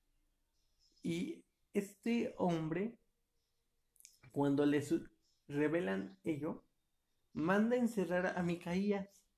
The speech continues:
Y dice así en la palabra. Dice en el versículo veinticinco:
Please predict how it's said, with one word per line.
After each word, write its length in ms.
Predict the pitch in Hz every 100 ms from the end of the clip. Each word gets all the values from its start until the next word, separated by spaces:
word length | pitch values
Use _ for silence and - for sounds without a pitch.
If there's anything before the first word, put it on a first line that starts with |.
| _ _ _
Y 140 | - 151
dice 380 | 170 - 196
así 420 | - 143 185 190 -
en 160 | 160
la 180 | 147 143
palabra. 480 | 139 131 127 127 - _ _ _ _ _ _ _ _ _
Dice 840 | 180 165 165 - 165 165 170 175 175 _ _ _ _ _ _ - - _ _ _ _ -
en 260 | 196 208 -
el 160 | 180
versículo 560 | 156 156 - 165 165 165
veinticinco: 800 | 165 165 170 - 196 202 131 127